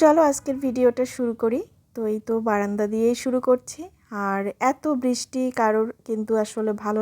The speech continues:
লাগে না। আমার বৃষ্টি ভালো লাগে, কিন্তু এক নাগাড়ে এত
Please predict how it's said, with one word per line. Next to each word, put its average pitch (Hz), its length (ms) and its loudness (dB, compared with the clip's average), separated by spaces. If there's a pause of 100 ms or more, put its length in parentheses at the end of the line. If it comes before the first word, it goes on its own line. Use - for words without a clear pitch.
লাগে 202 240 -4
না। 247 60 -6 (200)
আমার 226 240 0
বৃষ্টি 220 260 -6 (140)
ভালো 214 160 0 (100)
লাগে, 202 180 -2 (100)
কিন্তু 208 240 -6 (580)
এক 226 80 0 (140)
নাগাড়ে 214 320 2 (180)
এত - 120 -12